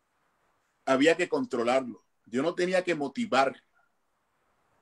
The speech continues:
En el caso de él era, "Cálmate, calma". Pero era bien, eh, apasionado y bien agresivo, bien intenso.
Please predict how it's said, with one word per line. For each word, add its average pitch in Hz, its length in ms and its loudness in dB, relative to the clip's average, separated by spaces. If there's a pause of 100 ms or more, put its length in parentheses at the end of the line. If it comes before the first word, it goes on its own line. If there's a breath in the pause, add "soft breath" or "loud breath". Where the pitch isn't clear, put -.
(120)
En 117 160 -4
el 120 100 -2
caso 160 320 4
de 185 140 4
él 190 80 6
era, 180 160 4
"Cálmate, 151 520 -2 (300)
calma". 151 420 2 (1300)
Pero 101 140 -16
era 156 380 2
bien, 175 560 -4 (440)
eh, - 40 -16 (200)
apasionado 135 560 4
y 143 40 6
bien 151 220 4
agresivo, 165 480 -2
bien 156 240 0
intenso. 180 640 -2